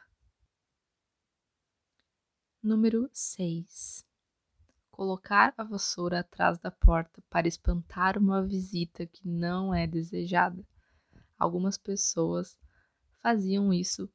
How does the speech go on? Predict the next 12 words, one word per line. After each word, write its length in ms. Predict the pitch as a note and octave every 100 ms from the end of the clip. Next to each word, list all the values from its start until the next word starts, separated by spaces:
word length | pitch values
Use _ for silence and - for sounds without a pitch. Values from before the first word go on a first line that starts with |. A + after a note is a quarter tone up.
| _
pra 240 | - E3+
que 240 | - - E3+
quando 260 | - G3+
uma 140 | G#3+ G#3+
pessoa 420 | G#3+ G#3 - F#3
estivesse 420 | F#3+ - F#3 F#3+ -
visitando 720 | G#3 F3+ - E3 E3 E3+ F3+ - _ _ _
e 480 | G3 F3 E3+ E3 - - _ _ -
os 160 | F#3
donos 260 | E3+ F3 E3+
da 100 | F3
casa 460 | - E3+ E3+ E3+